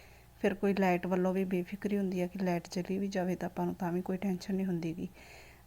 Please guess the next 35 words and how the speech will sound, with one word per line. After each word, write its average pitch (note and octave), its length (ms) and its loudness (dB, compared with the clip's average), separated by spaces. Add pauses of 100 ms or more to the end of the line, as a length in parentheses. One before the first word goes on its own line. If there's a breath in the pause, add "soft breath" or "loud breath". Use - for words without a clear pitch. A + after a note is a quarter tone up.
(120)
ਤੇ F#3 380 2
ਜੇ F#3 480 4
ਕੱਪੜੇ F#3+ 560 2 (420 loud breath)
ਹੋ G3 100 0
ਗਏ F#3 180 2
ਜਿੱਦਾਂ F3+ 360 0 (640 loud breath)
ਜਾਂ F3+ 380 4
ਬਾਥਰੂਮ F#3 480 2
ਵਗੈਰਾ, F3+ 300 4
ਹੈ F3+ 140 -2
ਨਾ, G3+ 140 0
ਸਾਫ਼ G#3+ 340 2
ਕਰਨਾ, F3 320 2 (480 loud breath)
ਉਹਦੀ G3 220 6
ਵੀ G3 100 4
ਕੋਈ G3+ 180 4
ਟੈਨਸ਼ਨ F#3 380 0
ਨਹੀਂ F#3 120 2
ਹੁੰਦੀ F3+ 340 4
ਗੀ। F3+ 60 -2
ਫਿਰ F#3 160 0
ਉਹ F3 100 6
ਵੀ F#3+ 120 2
ਮੈਂ G3 240 4 (140)
ਖਤਮ G3 260 0
ਕਰ F3 200 4
ਲੈਂਦੀ F3 260 2
ਹੁੰਦੀ F3+ 200 2
ਹਾਂ, F3 80 0
ਜਿੱਦਾਂ F3 320 0
ਹੁਣ F3+ 180 2
ਵਿ-, E3+ 420 -6 (280)
ਵਿਹੜਾ F3+ 180 2
ਸੁੰਬਰ F#3+ 340 0
ਕੇ B3 180 -2